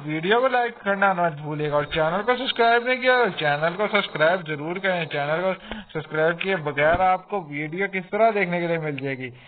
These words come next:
आप हमारे channel को भी भूल जाएंगे। इसलिए आपको हम request करेंगे channel को सबसे पहले आप subscribe कर दें ताकि आपको हमारी सारी videos साथ के साथ देखने के लिए मिल जाए। और ये आप देख सकते हैं, और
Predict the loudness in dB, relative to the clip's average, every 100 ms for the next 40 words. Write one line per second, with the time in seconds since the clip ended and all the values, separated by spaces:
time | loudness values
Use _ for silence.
0 | -16 0 4 4 4 4 2 2 4 4
1 | 2 2 -2 -2 -6 -8 -12 -12 -6 2
2 | 2 2 0 -2 -6 -10 -4 -4 -4 -6
3 | -4 -4 -4 -2 -2 -2 -4 -6 -6 -2
4 | 2 4 2 0 -14 -16 -16 -4 -4 0
5 | 4 4 4 0 -2 -2 2 2 4 4
6 | 2 0 -4 -4 -4 -4 0 2 2 -2
7 | -2 -2 0 -2 -2 -10 -14 -12 0 4
8 | 4 2 -4 2 4 4 0 -4 -6 -6
9 | -6 -8 -8 -10 -8 -2 2 4 2 -2
10 | -2 -4 -4 -2 2 4 2 -2